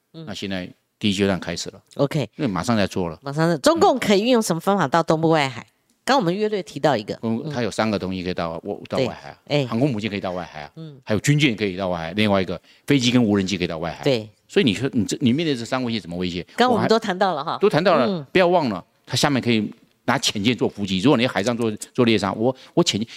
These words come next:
Speaker 2: 因为东部的海很深，那海沟的话到一千公尺了，所以我们看钓到东部的飞机没办法捞，因为很深。
Speaker 1: 嗯。
Speaker 2: 好，那它下面很适合潜舰做活动，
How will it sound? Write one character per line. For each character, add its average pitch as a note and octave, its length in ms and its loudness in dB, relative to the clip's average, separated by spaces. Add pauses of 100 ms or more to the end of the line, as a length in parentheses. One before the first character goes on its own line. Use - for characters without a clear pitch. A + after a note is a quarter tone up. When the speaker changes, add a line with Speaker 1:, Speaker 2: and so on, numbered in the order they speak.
Speaker 2:
因 G3 60 6
为 - 100 2
东 B3+ 200 4
部 G#3 160 6
的 B2 80 4
海 - 300 0
很 F2 180 -4
深， E3+ 420 2 (380)
那 C3 80 2
海 F#3+ 180 0
沟 C#3 160 4
的 B2 60 2
话 A#2+ 80 0
到 A#2 140 0
一 C#3 120 -4
千 - 240 0
公 A#2 180 0
尺 - 200 -6
了， C#2 140 -14 (560)
所 C#3+ 120 2
以 - 20 6
我 A2 60 2
们 F#2+ 100 0
看 A#2 160 2
钓 B2 160 2
到 G2+ 180 -2 (220)
东 G#2+ 140 0
部 G#2 80 0
的 F2+ 60 -2
飞 G2+ 100 -2
机 F#2+ 100 -4
没 F2+ 120 -4
办 E2+ 120 -6
法 D2+ 60 -8
捞， D#2 160 -6
因 A2 60 -8
为 G#2 60 -6
很 E2 140 -12
深。 F2 260 -6 (300)
Speaker 1:
嗯。 E3 140 -6
Speaker 2:
好， - 160 -10
那 G2+ 80 -10
它 G2+ 160 -6 (160)
下 - 140 -2
面 A2+ 260 0
很 - 180 -6
适 G#2+ 140 0
合 G2 80 4
潜 E2+ 160 -2
舰 F#2 100 -2
做 F#2+ 100 0
活 E2 200 -6
动， E2 120 -8